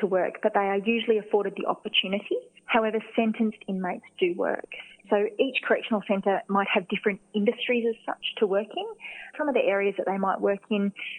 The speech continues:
would be hygiene, the cleaning of the area, kitchen and maintenance. And other areas that some centres have are bakery, print, engineering,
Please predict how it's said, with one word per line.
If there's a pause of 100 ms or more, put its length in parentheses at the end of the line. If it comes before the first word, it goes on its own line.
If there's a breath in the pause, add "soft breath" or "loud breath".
(160)
would
be
hygiene,
the
cleaning
of
the
area, (480 loud breath)
kitchen (240)
and
maintenance. (320 loud breath)
And
other
areas
that (160)
some
centres
have
are
bakery, (240)
print, (320)
engineering,